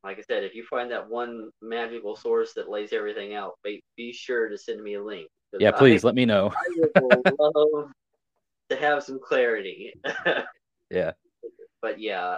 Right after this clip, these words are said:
Speaker 1: a hundred percent. And, you know, uh,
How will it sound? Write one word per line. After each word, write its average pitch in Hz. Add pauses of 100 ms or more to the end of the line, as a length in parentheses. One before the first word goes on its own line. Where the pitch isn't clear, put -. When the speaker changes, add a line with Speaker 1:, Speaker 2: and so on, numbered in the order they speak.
Speaker 1:
a 95
hundred 104
percent. 90 (260)
And, 90 (160)
you 110
know, 101 (520)
uh, 101